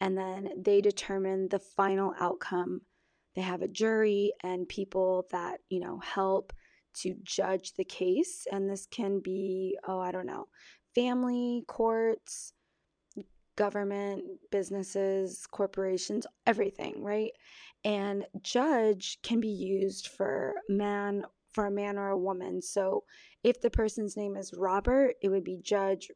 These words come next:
well, it would actually be the, the last name, but the point is, or sometimes I've actually seen him with the first name. Judge Robert,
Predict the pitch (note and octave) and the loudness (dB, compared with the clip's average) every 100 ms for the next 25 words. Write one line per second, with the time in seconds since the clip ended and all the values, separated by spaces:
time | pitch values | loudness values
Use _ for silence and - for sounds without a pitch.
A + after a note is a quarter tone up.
0 | _ _ _ F#3+ F3+ F#3 - G3 G3 G3 | _ _ _ 0 0 -2 -4 -2 0 -2
1 | F#3+ G3+ F#3 G3+ F#3+ - - _ _ - | -4 -4 -2 -2 -2 -6 -10 _ _ 4
2 | G3 G3+ F#3+ - G3 G3 G3+ - - - | 6 6 2 -2 -4 0 0 -2 -10 -20
3 | - - _ _ G3+ A3 - C#4 A3 A3 | -20 -20 _ _ -6 -4 2 2 2 0
4 | G#3+ G3+ - E4+ F4 F#4 G4 G#4+ G4+ F4 | -2 4 6 6 6 0 -2 0 0 2
5 | C4+ B3+ - C#4+ C4+ C4 B3+ A#3 G#3 G#3+ | 2 0 0 -2 0 0 0 -2 -2 0
6 | G3+ - - - - _ - _ - G#3+ | 0 -2 -8 -8 -14 _ -20 _ -2 0
7 | G3+ G#3 G3 G3 G3 G3+ | 2 2 2 4 4 4